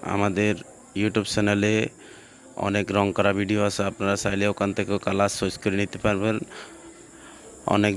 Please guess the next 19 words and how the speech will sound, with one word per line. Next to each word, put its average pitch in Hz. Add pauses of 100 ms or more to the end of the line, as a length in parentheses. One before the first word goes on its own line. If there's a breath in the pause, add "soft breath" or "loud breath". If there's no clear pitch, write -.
ধরনের 104 (120)
ডিজাইনও 104 (100)
আছে। 117 (200)
যাই 101
হোক, 104 (180)
যারা 104
রুমের 101 (120)
ভিতরে 101 (140)
বাহিরে 98 (320)
রং 101 (100)
করতে 101 (100)
চান, 123 (120)
তারা 104
অবশ্যই 101
আমাদের 98 (100)
চ্যানেলে 98 (100)
প্রবেশ 98
করে 101 (100)
আমাদের 98